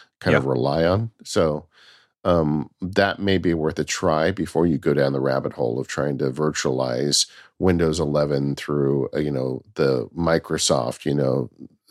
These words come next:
Speaker 1: test account. And it just,
Speaker 2: Mm-hmm.
Speaker 1: it gets, it gets really deep really quickly. Code Weavers might be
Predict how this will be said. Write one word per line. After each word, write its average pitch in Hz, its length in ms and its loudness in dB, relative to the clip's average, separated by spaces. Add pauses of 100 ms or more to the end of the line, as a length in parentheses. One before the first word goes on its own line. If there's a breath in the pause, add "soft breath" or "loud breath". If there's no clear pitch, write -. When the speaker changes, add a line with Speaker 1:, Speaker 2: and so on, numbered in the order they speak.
(140)
Speaker 1:
test - 320 2
account. 76 540 0
And 78 120 0
it 110 140 0
just, 117 180 4
Speaker 2:
Mm-hmm. - 320 -4
Speaker 1:
it 110 120 -2
gets, - 420 -2
it 113 60 0
gets 143 260 0
really 127 180 2
deep 101 380 -2
really 110 220 2
quickly. 143 440 0
Code 110 280 2
Weavers 90 480 0
might 76 320 2
be 69 320 -2